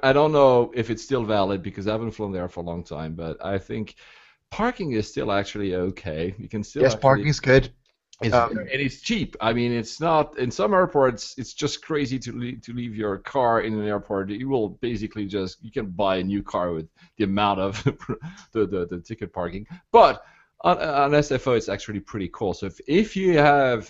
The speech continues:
Speaker 1: a car in, in San Francisco and, uh, you actually want to leave it at the airport, I think it's pretty, it's pretty okay. I think there's even a cap. I'm not sure it's still the case, but there's even a cap. And, uh, since we're both, uh,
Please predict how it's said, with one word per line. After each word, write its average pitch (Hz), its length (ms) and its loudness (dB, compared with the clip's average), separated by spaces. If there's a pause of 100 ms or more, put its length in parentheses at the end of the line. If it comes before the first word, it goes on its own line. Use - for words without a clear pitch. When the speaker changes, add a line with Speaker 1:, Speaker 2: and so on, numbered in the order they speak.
Speaker 1:
a 110 80 0
car 104 440 0
in, 110 480 -4
in 101 180 -6
San 98 160 -10
Francisco 87 800 -10
and, 92 420 -4
uh, 87 280 -4
you 95 180 -4 (180)
actually 95 280 -10
want 95 160 -6
to 92 100 -14
leave 92 160 -6
it 85 80 -10
at 85 80 -12
the 87 80 -8
airport, 87 240 -10
I - 20 -12
think 151 160 -16
it's 101 120 -14
pretty, 90 420 -14
it's - 100 -20
pretty 98 280 -10
okay. - 180 -12
I - 60 -10
think 143 180 -12
there's 113 180 -8
even 120 140 -10
a 92 60 -10
cap. 90 360 -8 (320)
I'm - 80 -12
not 104 120 -8
sure - 140 -10
it's - 100 -10
still 131 480 -4
the 95 80 -14
case, 90 320 -6
but 92 60 -16
there's 90 180 -12
even 90 160 -10
a 85 40 -14
cap. - 280 -10
And, 135 300 2 (440)
uh, 98 200 2
since 104 280 -8
we're 104 120 -6
both, 98 360 -4
uh, 87 260 -4